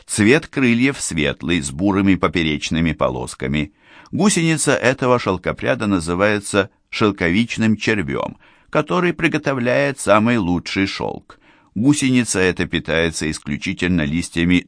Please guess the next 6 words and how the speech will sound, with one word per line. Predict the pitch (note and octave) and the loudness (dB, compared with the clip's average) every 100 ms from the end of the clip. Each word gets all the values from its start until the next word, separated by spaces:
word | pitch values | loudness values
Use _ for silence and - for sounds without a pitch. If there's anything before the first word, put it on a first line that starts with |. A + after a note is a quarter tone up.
| _ | _
тутового | F#2 E2+ E2 D#2 C#2+ C#2 | -4 0 0 0 -2 -4
дерева. | A#1+ B1+ B1 C#2 G2 - _ - - - | -4 -6 -6 -2 -4 -4 _ -20 -20 0
Коконы | C3 D3 F3 G3 | 0 4 2 2
бывают | F3+ F3+ A#2+ A#2+ D3 - | 2 2 4 4 0 -4
двух | - D#2 G#2+ - | -8 -2 0 2
сортов – | A#2 A2 - - - | 0 0 -4 -10 -10